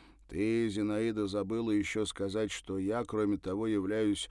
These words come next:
директором трёхгорного пивоваренного товарищества,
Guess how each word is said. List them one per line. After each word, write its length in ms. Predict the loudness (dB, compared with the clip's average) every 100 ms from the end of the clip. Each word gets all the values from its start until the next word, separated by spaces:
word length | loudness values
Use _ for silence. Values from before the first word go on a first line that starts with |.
| -12 -18 -10
директором 720 | 0 2 2 -2 -2 0 0
трёхгорного 920 | 0 -2 -2 0 2 2 2 2 0
пивоваренного 800 | 0 -2 0 0 0 0 0 -2
товарищества, 960 | -6 -6 -4 -2 -4 -8 -14 -14 -14